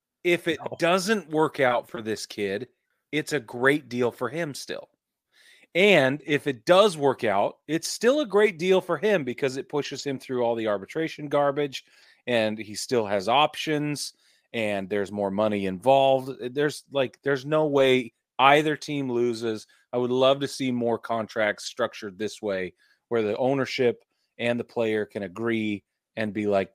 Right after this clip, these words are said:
Speaker 1: "Let's do this, man. Let's, let's spin this wheel and see what happens."
Speaker 2: Right. So the Mariners did this with Evan White. He was supposed to be the
Speaker 1: Mm-hmm.
Speaker 2: first baseman of the future.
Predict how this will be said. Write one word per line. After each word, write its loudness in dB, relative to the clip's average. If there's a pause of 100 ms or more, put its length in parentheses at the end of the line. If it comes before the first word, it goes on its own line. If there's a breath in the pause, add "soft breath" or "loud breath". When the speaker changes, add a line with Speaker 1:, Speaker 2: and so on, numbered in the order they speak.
Speaker 1:
"Let's -4
do -6
this, -8
man. -4
Let's, -10
let's -8
spin -4
this -6
wheel -4
and -14
see -6
what -6
happens." -8 (580)
Speaker 2:
Right. -6 (280 loud breath)
So 4
the -8
Mariners 2
did -4
this -6
with -16
Evan -8
White. -8 (260)
He -4
was -2
supposed -6
to -14
be -4
the -4
Speaker 1:
Mm-hmm. -14
Speaker 2:
first -6
baseman -4
of -8
the -8
future. -14